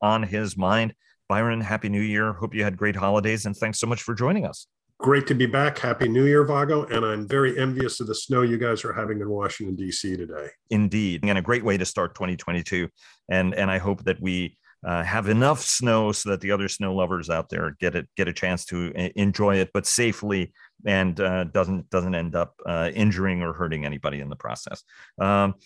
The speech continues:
Speaker 1: before we get started, uh, Leonardo D R S sponsors our global coverage.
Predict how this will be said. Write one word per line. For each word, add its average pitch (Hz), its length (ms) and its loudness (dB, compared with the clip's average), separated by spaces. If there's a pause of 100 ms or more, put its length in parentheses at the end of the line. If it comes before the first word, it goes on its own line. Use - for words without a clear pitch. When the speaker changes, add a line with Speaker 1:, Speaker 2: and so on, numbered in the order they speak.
(140)
Speaker 1:
before 139 320 2
we 113 100 -2
get 95 240 -2
started, 143 500 0 (300)
uh, 98 140 2
Leonardo 104 500 2
D 95 140 -4
R 95 180 0
S 127 140 -2
sponsors 107 500 -4
our 95 100 0
global 127 280 0
coverage. 120 360 -2